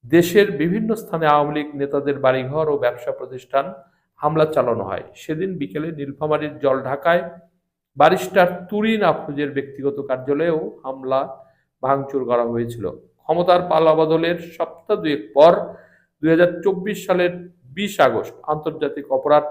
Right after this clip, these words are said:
ট্রাইব্যুনালে তুরিন আফরোজ সহ উনিশ জনের বিরুদ্ধে হেফাজতের সমাবেশে গণহত্যার অভিযোগ তদন্তের আবেদন করা হয়। ওই আবেদনে ক্ষমতাচ্যুত প্রধানমন্ত্রী শেখ হাসিনা সহ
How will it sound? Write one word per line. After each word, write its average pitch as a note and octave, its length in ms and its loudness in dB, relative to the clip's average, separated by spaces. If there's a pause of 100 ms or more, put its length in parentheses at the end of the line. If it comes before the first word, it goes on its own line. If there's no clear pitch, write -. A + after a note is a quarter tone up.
(120)
ট্রাইব্যুনালে C3+ 520 0 (160)
তুরিন G3 300 -8
আফরোজ C3+ 420 -4
সহ A#2+ 140 -4 (680)
উনিশ F#3 300 2
জনের E3+ 260 0
বিরুদ্ধে B2+ 380 -10
হেফাজতের C3 600 -6
সমাবেশে C3+ 600 -10
গণহত্যার D3 680 -2 (140)
অভিযোগ F3+ 380 0 (880)
তদন্তের G#3 580 6 (100)
আবেদন D3 420 4
করা G2+ 240 0
হয়। G2 260 -10 (220)
ওই G3+ 180 10
আবেদনে E3+ 400 6 (100)
ক্ষমতাচ্যুত D#3 720 -8
প্রধানমন্ত্রী D3 720 -10
শেখ - 400 -4
হাসিনা B2+ 320 -6
সহ A#2+ 220 -16